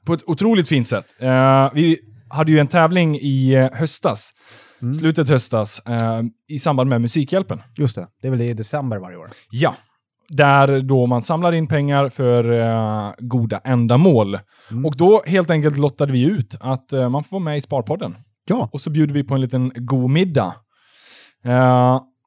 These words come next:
Speaker 1: och här sitter vi ju med ingen mindre än Henrik Johansson. Mitt ifrån, eh, mittersta Småland. Välkommen.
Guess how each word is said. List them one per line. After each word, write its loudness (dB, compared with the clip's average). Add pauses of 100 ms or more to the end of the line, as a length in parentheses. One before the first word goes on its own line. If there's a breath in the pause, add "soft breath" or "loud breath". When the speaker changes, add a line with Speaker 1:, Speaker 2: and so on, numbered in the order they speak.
Speaker 1:
och 0
här 2
sitter -2
vi 4
ju 2
med 0
ingen -2
mindre 2
än 0 (360)
Henrik -2
Johansson. -2 (600)
Mitt -4
ifrån, 0
eh, 4
mittersta -2
Småland. -2 (320)
Välkommen. 4